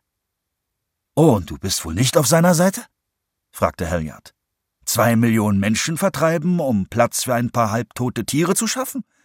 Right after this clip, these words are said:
Ist das nicht genau deine politische Ausrichtung?“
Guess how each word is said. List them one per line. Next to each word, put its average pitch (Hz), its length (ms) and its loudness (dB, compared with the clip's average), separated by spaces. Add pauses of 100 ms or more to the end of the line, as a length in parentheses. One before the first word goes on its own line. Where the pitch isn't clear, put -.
(300)
Ist - 200 0
das 107 140 0
nicht 143 180 -2
genau 139 500 2
deine 214 300 2
politische 151 560 0
Ausrichtung?“ 240 600 -2